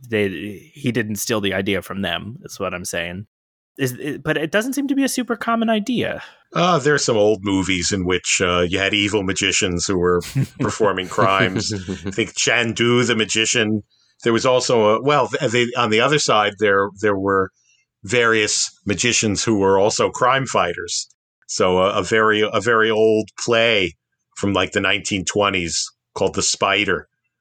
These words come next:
Speaker 2: by, uh, Fulton Owsler, uh, was, uh, about a magician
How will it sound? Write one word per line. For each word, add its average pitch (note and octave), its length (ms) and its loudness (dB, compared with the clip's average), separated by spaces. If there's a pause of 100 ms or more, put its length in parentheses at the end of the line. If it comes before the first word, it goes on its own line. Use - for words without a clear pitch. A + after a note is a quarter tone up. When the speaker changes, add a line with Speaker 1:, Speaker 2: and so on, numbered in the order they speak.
(440)
Speaker 2:
by, F2 320 0
uh, F2 180 0
Fulton G2+ 460 -6 (140)
Owsler, F2+ 640 -2 (760)
uh, F2+ 240 -2
was, F2+ 400 0
uh, F2 240 -2
about F2+ 300 -2
a F2+ 40 -2
magician F2 540 -2